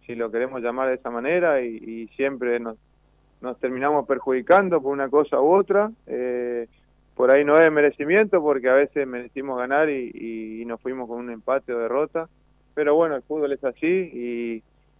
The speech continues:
ya está, pasó, y bueno, quedan esta recta final que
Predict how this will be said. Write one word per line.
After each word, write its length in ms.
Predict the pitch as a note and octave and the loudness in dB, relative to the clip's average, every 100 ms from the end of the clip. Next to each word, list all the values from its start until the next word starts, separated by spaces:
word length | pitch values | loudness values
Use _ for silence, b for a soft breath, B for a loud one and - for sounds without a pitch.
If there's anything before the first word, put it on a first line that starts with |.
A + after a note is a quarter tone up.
| _ _ | _ _
ya 100 | C3+ | 4
está, 360 | B2+ D#3+ F#3 F3+ | 6 8 8 8
pasó, 560 | B2+ A#2+ E3 F#3 F#3 D#3+ | 6 6 6 8 8 4
y 60 | |
bueno, 280 | C#3+ C#3+ C3+ | 4 2 0
quedan 420 | C3+ C#3+ C#3 B2+ | 4 4 4 0
esta 460 | C3 C#3 C#3+ B2+ B2 | -4 0 4 4 4
recta 340 | C3 C#3+ C3 | 2 0 -2
final 440 | - B2+ F3 F#3 D3+ | -2 -4 -2 -2 -2
que 340 | B2+ A#2 A2 | -2 -2 -4